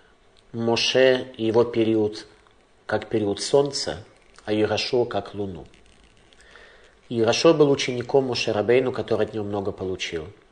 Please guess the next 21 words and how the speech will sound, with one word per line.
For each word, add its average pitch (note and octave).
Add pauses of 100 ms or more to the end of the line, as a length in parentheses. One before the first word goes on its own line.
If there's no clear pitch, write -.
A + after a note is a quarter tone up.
(1000)
Но A#2
он C3
получил E3+ (1400)
по A#2+
всем E3
пятидесяти C#3
воротам, A2+
как -
получает A#2
луна, A2+
солнечный A2
свет. D#2+
То -
есть -
солнечный A#2
свет, -
он B2
намного A2+
больше, C3
он G2
распространяется G#2+